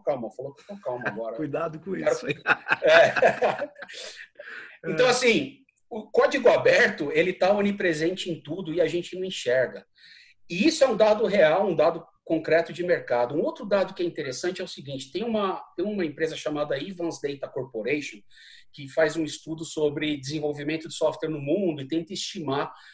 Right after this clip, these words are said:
Speaker 1: eh, a comunidade, o número de desenvolvedores, né? Eu te confesso que eu sempre fui muito cético a todas essas pesquisas, porque eu acho que tem um bias danado, tem um
Speaker 2: Uhum.
Speaker 1: jeito de você manipular, isso vira papo pra um outro dia.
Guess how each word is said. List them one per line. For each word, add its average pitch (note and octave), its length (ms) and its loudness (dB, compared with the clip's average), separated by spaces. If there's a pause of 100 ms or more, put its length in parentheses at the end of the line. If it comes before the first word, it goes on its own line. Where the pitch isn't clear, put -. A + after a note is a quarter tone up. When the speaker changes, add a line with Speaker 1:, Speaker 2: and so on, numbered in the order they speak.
(160)
Speaker 1:
eh, C3 200 2
a A#2 40 -4
comunidade, D3 800 -2
o C3+ 40 -4
número C#3+ 220 -6
de C#3+ 140 -8
desenvolvedores, C#3 800 -4
né? C3 120 -8 (300)
Eu F#3 100 2
te - 80 -6
confesso G#3+ 460 2
que - 60 -6
eu - 40 -4
sempre G3+ 220 -6
fui G3 140 -8
muito G3 260 -8
cético - 480 -2
a C3 60 -2
todas D#3+ 320 -2
essas - 220 -10
pesquisas, C#3 540 -14
porque - 220 -14
eu C#3+ 80 -2
acho D3+ 220 -6
que - 160 -20
tem D#3 160 -6
um C3+ 100 -8
bias C3 340 0
danado, C#3 640 -4 (380)
tem - 100 0
um F3 40 2
Speaker 2:
Uhum. C#3+ 100 2
Speaker 1:
jeito D#3+ 240 -4
de C3+ 80 -12
você D3 240 -6
manipular, C#3+ 640 2
isso F3 220 -4
vira E3 180 6
papo F#3 380 0
pra F3 100 -6
um E3+ 140 6
outro F3+ 260 2
dia. C3 360 -6